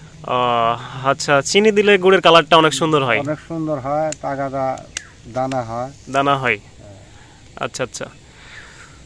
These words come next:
Speaker 1: তো খাঁটি গুড় খেতে হলে অবশ্যই, আহ, যে কোনো গাছের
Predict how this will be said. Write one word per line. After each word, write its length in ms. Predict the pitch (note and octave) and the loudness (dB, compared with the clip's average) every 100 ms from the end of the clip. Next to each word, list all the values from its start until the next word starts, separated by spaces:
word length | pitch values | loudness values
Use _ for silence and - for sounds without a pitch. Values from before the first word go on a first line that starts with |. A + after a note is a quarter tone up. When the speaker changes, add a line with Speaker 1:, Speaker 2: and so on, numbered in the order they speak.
| - | -10
Speaker 1:
তো 320 | - F3+ F#3 F#3 | 2 6 8 6
খাঁটি 280 | - G3 G#3+ | 2 2 2
গুড় 180 | G#3+ A3+ | 4 2
খেতে 300 | - G#3+ A3 | 4 4 6
হলে 220 | G#3+ G#3+ | 8 8
অবশ্যই, 720 | G3 F#3+ G3 - G#3+ G#3 G3+ | 8 6 4 6 6 6 6
আহ, 680 | G3+ F3 E3+ E3+ E3+ E3+ E3 | 8 10 10 10 10 8 8
যে 120 | F3 | 4
কোনো 260 | F3 F#3 F#3 | 2 4 4
গাছের 360 | D#3+ E3 F#3+ | 6 4 2